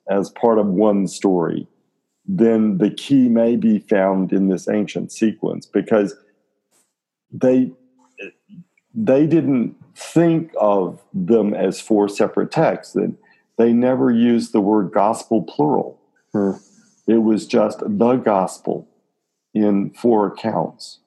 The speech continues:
Speaker 2: Hmm.
Speaker 1: And it was, it, as you read these old texts, you really get the sense that, um, they saw this as,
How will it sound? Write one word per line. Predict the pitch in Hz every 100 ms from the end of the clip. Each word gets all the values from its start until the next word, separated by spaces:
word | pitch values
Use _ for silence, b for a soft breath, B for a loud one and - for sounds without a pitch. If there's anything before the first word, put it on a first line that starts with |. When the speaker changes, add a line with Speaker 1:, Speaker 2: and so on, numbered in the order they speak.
| -
Speaker 2:
Hmm. | 127 104 - -
Speaker 1:
And | 120 123
it |
was, | 113 113 - - -
it, | 117 - - 120 127
as | 123 117
you | 131 117
read | 135 185 147
these | 139 117
old | 107 -
texts, | 139 127
you | 113
really | 107 131 151 156
get | 131 -
the | -
sense | - 143 98 - - _ _ _ -
that, | 107 101 - - _ _ -
um, | 95 92 92 98 - _
they | - 117 120 127
saw | - - 135 156 170 -
this | 92 90 -
as, | 98 104 101 90 -